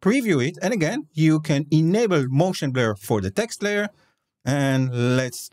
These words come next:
look at the result. And you can see that it holds quite nicely, although we have some problem with the fingers here. Now, if you're enjoying this tutorial,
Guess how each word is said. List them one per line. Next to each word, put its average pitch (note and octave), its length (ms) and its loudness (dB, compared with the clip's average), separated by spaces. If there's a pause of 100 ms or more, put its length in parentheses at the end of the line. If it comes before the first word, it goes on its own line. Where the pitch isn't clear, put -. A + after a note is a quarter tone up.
look A2+ 240 0
at A2 240 -2
the G#2 180 0
result. D3+ 400 0
And E3+ 140 0
you F3 80 0
can D3+ 160 0
see A#3+ 360 -4
that E3 360 -4
it D3 120 -2
holds D3 360 0
quite A#2 400 -6
nicely, A3+ 480 -2 (460)
although G#3+ 200 0
we A3+ 120 0
have G#3+ 240 -4
some A3+ 220 -6
problem F#3+ 400 0
with D#3 400 2
the D3 220 0
fingers D3+ 580 -2
here. F2+ 240 -6 (440)
Now, B3 160 -2
if A#3+ 80 -10
you're C4 180 0
enjoying D#4 340 -2
this C#4 140 -2
tutorial, E3+ 600 -2